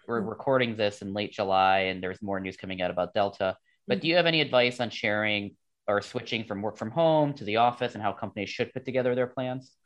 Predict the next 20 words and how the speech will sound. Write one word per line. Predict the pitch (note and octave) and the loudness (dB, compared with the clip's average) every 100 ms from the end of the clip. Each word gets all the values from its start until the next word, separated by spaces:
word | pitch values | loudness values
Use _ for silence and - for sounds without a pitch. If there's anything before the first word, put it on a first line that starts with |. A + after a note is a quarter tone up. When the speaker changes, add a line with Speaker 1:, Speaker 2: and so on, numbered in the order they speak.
| _ _ - | _ _ 2
Speaker 2:
Yeah. | G#3+ A3+ G3 D3+ - | 6 8 8 4 -2
So, | - A#3 C4 | 0 0 2
and | C4+ B3 | 2 4
this | C#4+ D4 | 2 2
is | C#4 | 0
a | |
challenge, | G3 A#3 A#3 G3 D#3 - | 2 4 6 6 2 -2
right? | F#3+ F3 G3 F#3+ - | 4 6 6 2 -4
So | - - A#3 A3+ G#3+ G3+ G3 | -8 2 6 8 10 8 8
number | A3 A3+ G#3+ A3 | 6 6 6 4
one, | A3 G3+ G3+ | 4 4 2
looking | G3+ F#3+ G#3 G3 | -2 -2 0 0
at | |
your | F#3 | 0
culture, | F#3 G3 F#3 - F#3 F#3 A#3 - _ _ | -2 0 0 2 2 2 0 -8 _ _
right? | F3 E3+ E3+ F3+ - | -4 -2 -2 -4 -12
Number | F3 A3 A#3 A#3+ | -2 2 4 2
two, | - G#3 G3+ | -2 -2 -2
being | E3+ F#3+ A3 A#3+ G3 | -2 2 4 2 0
empathetic. | F#3+ F3+ - C3 B2 - | 0 0 -2 -4 -4 -6